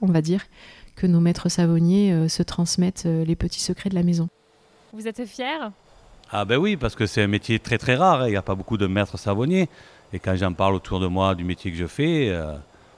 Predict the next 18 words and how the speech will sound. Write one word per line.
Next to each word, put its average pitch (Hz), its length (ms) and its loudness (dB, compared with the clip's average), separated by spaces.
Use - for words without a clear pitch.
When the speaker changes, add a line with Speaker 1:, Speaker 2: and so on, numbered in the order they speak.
Speaker 3:
c'est - 140 -16
valorisant. 113 520 0
Speaker 2:
Et 202 40 -18
c'est 185 120 -10
important, 202 440 -4
parce 247 140 -14
que - 80 -8
vous 190 100 -4
contribuez 202 440 -4
à, 185 160 -6
à 262 100 -4
perpétuer 240 580 -4
un, 196 280 -4
un 220 120 -4
savoir-faire 214 640 -6
et 254 100 -2
un 226 100 0
patrimoine. 214 560 -8